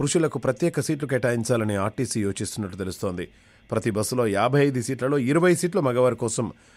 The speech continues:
రిజర్వ్ చేసే అంశాన్ని అధికారులు పరిశీలిస్తున్నారు. డిపోల నుంచి వివరాలు సేకరిస్తున్నట్టుగా తెలుస్తుందన్నమాట. ఓకే, so,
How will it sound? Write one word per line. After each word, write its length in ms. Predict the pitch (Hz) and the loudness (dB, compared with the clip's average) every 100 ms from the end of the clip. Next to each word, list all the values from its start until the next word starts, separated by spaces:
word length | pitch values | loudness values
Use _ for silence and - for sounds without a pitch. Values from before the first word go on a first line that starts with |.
| _ 127 | _ 0
రిజర్వ్ 420 | 143 160 202 156 | 4 6 6 6
చేసే 220 | 135 - | 4 2
అంశాన్ని 380 | 104 98 110 104 | -2 0 -2 0
అధికారులు 400 | 92 101 113 104 | -2 -2 -4 -4
పరిశీలిస్తున్నారు. 800 | 104 90 113 95 - 98 98 95 - _ _ 92 | -6 -8 -6 -8 -6 -4 -4 -6 -12 _ _ -6
డిపోల 320 | 98 110 123 117 | -2 2 2 4
నుంచి 260 | 104 110 | 0 -2
వివరాలు 300 | 101 95 95 | -4 -4 -4
సేకరిస్తున్నట్టుగా 760 | 87 92 92 87 - 85 95 87 | -6 -8 -8 -8 -8 -10 -8 -8
తెలుస్తుందన్నమాట. 680 | 87 82 101 85 80 82 - - _ _ _ _ _ _ _ _ _ _ - | -8 -10 -10 -10 -10 -10 -12 -20 _ _ _ _ _ _ _ _ _ _ -14
ఓకే, 200 | 98 - - _ _ _ - | -10 -12 -14 _ _ _ -10
so, 300 | 110 90 76 | -6 -6 -6